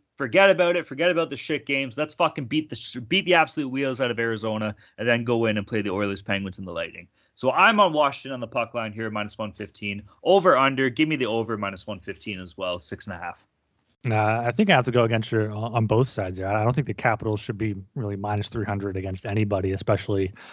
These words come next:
Speaker 2: given their injuries. I mean, Backstrom, Wilson have been out. Carlson and Oshie joined them. Have some depth guys out as well. Connor Brown, uh, out for the,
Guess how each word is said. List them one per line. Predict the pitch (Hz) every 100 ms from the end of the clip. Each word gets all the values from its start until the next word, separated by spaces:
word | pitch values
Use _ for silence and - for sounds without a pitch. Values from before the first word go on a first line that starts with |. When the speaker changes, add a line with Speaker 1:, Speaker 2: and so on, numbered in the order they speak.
| - -
Speaker 2:
given | - 135
their | 120 120
injuries. | 113 104 107 107 101
I |
mean, | 98 95
Backstrom, | 110 110 - 104
Wilson | 95 104 104 101
have | 101 95
been | 95 98
out. | 98 101 104 -
Carlson | 113 110 104 110 101
and | 101 107
Oshie | 117 107 127
joined | 117 104 107 101
them. | 104 104 104 95 - - - -
Have | - 131
some | 110
depth | 110 107 -
guys | 107 104
out | 101
as | 98
well. | 110
Connor | - 113 107
Brown, | 113 117 120 123
uh, |
out | 107 98 98 98
for |
the, | 98